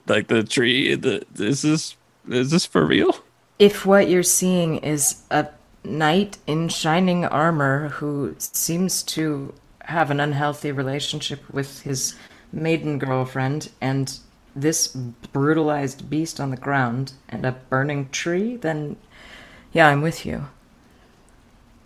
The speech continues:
Speaker 1: Yes, quite. Uh, uh, well said, Mallory. Uh, also, does anybody notice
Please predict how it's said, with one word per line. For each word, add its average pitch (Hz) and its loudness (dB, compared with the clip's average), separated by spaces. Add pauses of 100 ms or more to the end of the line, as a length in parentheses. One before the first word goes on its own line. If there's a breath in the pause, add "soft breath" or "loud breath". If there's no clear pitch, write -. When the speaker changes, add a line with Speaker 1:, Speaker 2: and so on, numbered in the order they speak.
(400 loud breath)
Speaker 1:
Yes, 139 6
quite. 135 4 (240)
Uh, 127 8
uh, 117 8 (340)
well 147 8
said, 120 6 (220)
Mallory. 113 6 (460 loud breath)
Uh, 113 4
also, 151 6
does 120 0
anybody 220 0
notice 98 -2